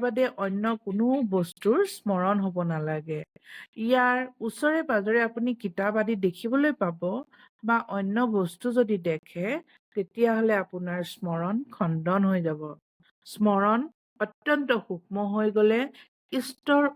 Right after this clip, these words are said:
অতিৰিক্ত অন্য বস্তুৰ স্মৰণ হ'ব নালাগে। প্ৰশ্ন উঠে, মনত বিভিন্ন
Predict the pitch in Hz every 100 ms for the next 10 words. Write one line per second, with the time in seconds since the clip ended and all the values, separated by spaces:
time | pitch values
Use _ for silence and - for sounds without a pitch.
0 | 190 - 214 220 214 - 220 - - 190
1 | 185 190 190 180 170 - 190 175 - 160
2 | 156 170 180 175 190 214 247 302 202 156
3 | - _ _ _ _ _ _ - 233 233
4 | - 339 311 - 220 302 240 240 285 339
5 | 196 170 156 214 294 311